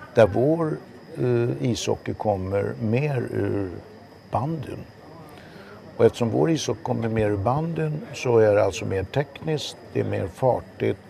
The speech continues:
och det är mindre fysik. Och där hade du ju då Sovjetunionen som slog igenom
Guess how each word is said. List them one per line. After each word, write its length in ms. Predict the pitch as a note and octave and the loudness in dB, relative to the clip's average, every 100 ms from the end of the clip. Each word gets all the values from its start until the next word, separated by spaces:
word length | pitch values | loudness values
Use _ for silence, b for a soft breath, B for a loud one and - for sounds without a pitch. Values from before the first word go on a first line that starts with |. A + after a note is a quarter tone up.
| - | -6
och 120 | B2 | -2
det 80 | B2 | 0
är 40 | |
mindre 360 | A#2 G2+ G2 A2 | 0 -2 -2 -4
fysik. 600 | - B2 G3 F3 - - B B B B | -4 -4 -4 -6 -10 -20 B B B B
Och 80 | A2 | 2
där 160 | C3+ | 4
hade 280 | D3+ C#3 G#2+ | 6 4 2
du 60 | D3 | 0
ju 100 | F#3+ | 0
då 180 | C3 G#2+ | 0 0
Sovjetunionen 920 | A#2 A2 G#2 - G2 A#2 F#3 E3 A#2+ | 0 0 -2 -4 -4 -4 -4 -6 -6
som 180 | - A2 | -6 -4
slog 280 | B2 A2 | -4 -2
igenom 480 | A2 - - G#2+ A2 | -2 0 0 -2 -6